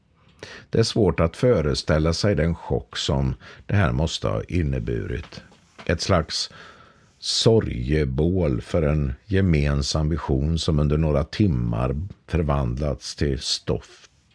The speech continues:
och sot. Sägnen säger att många människor samlades på platsen den här dagen.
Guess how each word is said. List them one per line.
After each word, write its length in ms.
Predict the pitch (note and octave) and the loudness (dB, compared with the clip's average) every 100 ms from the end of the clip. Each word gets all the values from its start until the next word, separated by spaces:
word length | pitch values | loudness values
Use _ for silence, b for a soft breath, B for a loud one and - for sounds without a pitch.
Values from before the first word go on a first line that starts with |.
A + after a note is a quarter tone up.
| - | -18
och 160 | - C#2 | -10 -6
sot. 540 | - - - - - - _ _ _ _ _ _ _ _ _ - B B B B B B B B B B B B _ - | -4 -6 -10 -16 -20 -20 _ _ _ _ _ _ _ _ _ -20 B B B B B B B B B B B B _ -12
Sägnen 720 | - A#2 B2 A#2+ G#2 B1+ A1 - B B B B B B B B B B B - | 0 4 4 4 2 0 -2 -8 B B B B B B B B B B B -8
säger 500 | - C2+ G#1+ G1+ - B B - | -2 -2 -2 -4 -8 B B -4
att 340 | F#2 F2 - - | -4 -4 -10 -10
många 360 | - A#2 G#2+ G2+ | 0 4 6 6
människor 760 | A2 E2 C#2 - C#2+ B1 - - | 4 2 -2 -2 -2 -2 -4 -8
samlades 920 | - A#2 G#2 D2+ G2 G#2 G#2+ - - | -2 2 2 2 2 0 -2 -4 -6
på 160 | - E3+ | -6 -4
platsen 760 | - - - - C2+ B1+ C2+ | -2 -4 -4 -2 -2 -2 -6
den 220 | - F2 C#2+ | -4 -2 0
här 360 | C#2+ B1+ D2 - | 0 -4 -8 -6
dagen. 500 | D2+ A1+ - - | -4 -4 -6 -8